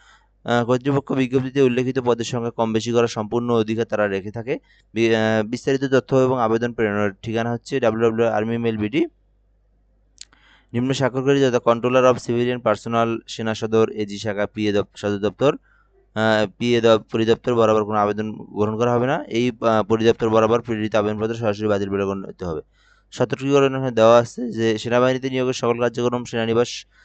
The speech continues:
সংশ্লিষ্ট সদ-, আহ, দপ্তরের স-, তত্ত্বাবধানে সম্পূর্ণ হয় এবং নির্বাচিত প্রার্থীদের নিয়োগ, আহ, পত্র সেনানিবেশ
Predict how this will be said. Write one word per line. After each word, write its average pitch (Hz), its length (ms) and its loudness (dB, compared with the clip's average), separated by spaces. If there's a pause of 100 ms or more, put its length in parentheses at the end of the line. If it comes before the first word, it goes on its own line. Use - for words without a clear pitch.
(180)
সংশ্লিষ্ট 127 600 -2
সদ-, 113 380 0
আহ, 110 280 4
দপ্তরের 117 380 2
স-, - 120 -4 (220)
তত্ত্বাবধানে 123 480 -2
সম্পূর্ণ 123 340 -8
হয় 135 140 -4
এবং 127 200 -6
নির্বাচিত 117 420 -2
প্রার্থীদের 113 420 -6
নিয়োগ, 110 300 -2 (100)
আহ, 104 200 0
পত্র 117 340 2 (1160)
সেনানিবেশ 127 720 -2